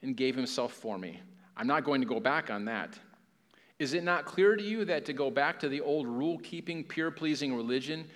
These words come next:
would be an abandonment of everything personal and free in my relationship with God? I refuse to do that, to repudiate God's grace.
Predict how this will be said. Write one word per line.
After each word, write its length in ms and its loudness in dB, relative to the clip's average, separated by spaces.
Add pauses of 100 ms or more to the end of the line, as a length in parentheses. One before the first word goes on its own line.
(240)
would 120 -2
be 140 4
an 100 4
abandonment 760 0
of 140 0
everything 380 0
personal 600 -2
and 120 -4
free 240 -6
in 80 -4
my 80 0
relationship 500 -4
with 120 -8
God? 360 -2 (880)
I 60 4
refuse 500 2
to 80 -4
do 200 -4
that, 220 -4 (480)
to 80 -2
repudiate 580 0
God's 280 0
grace. 480 -4